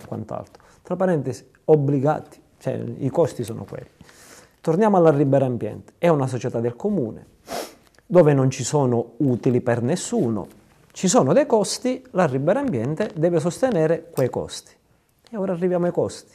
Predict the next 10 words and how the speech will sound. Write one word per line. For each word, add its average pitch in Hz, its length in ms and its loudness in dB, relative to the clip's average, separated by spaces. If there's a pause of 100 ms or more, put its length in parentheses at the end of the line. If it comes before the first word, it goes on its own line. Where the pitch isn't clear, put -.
(260)
Nel 262 200 2
duemiladiciotto 127 1000 0 (840)
noi 220 220 4
pagavamo 170 520 6
di 135 160 4
umido 143 480 2
settantacinque 208 880 -2
euro 131 200 2
a - 20 -2
tonnellata 175 640 -4